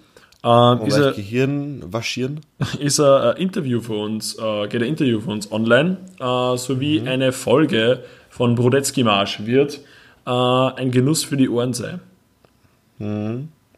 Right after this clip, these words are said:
Speaker 2: Ja, weil ihr habt das zwar schon gehört, weil, wie ihr euch kennt, seid ihr, seid ihr ganz brave Häschen und hört auch, was der große Papa sagt.
Speaker 1: <laughs>
Speaker 2: Aber für alle die, die was eigentlich die, die, die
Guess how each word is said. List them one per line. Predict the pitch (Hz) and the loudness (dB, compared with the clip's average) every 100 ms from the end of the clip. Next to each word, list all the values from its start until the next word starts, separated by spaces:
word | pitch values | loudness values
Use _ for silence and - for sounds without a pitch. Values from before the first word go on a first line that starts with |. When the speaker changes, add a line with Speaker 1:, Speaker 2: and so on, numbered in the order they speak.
| _ | _
Speaker 2:
Ja, | 113 | 2
weil | 110 | 4
ihr | 117 | 4
habt | 110 - | 2 -4
das | 117 | -4
zwar | 113 | -2
schon | 110 - | -4 -6
gehört, | - 110 135 | 2 2 4
weil, | 107 104 92 | 2 2 0
wie | 107 | -2
ihr | 104 | 0
euch | 107 - | -2 -4
kennt, | 107 110 | -4 -4
seid | 107 107 | -6 -6
ihr, | 107 | -6
seid | 95 - - - | -6 -6 -6 -8
ihr | 82 73 | -10 -10
ganz | 82 - | -12 -10
brave | - 78 82 82 | -8 -6 -4 -2
Häschen | 80 82 78 80 - 80 92 90 - - - - - _ _ | -2 0 0 0 0 2 2 0 -6 -16 -20 -20 -20 _ _
und | 82 82 | -2 4
hört | 87 69 - 82 | 4 4 -2 -2
auch, | 87 | -2
was | - - | -4 -6
der | 80 | 0
große | - - 92 | 0 0 2
Papa | - - 85 | 2 2 0
sagt. | 85 69 60 - - - - 135 - - | 0 0 -2 -6 -10 -10 -8 -8 -8 -10
Speaker 1:
<laughs> | 120 151 - | -6 -6 2
Speaker 2:
Aber | 175 - 165 156 - - | 2 4 0 -2 -8 -14
für | - | -2
alle | 143 151 | 0 0
die, | 156 | -2
die | 151 131 | -2 0
was | 127 135 - - - _ | 0 0 -4 -6 -12 _
eigentlich | 117 123 139 | -2 -2 -2
die, | - 123 120 120 120 123 - | -2 0 2 2 0 -8 -10
die, | 120 113 113 110 113 110 _ _ _ - | -6 -4 -2 -2 -4 -8 _ _ _ -16
die | - 110 107 104 104 101 | -10 -6 -4 -4 -6 -6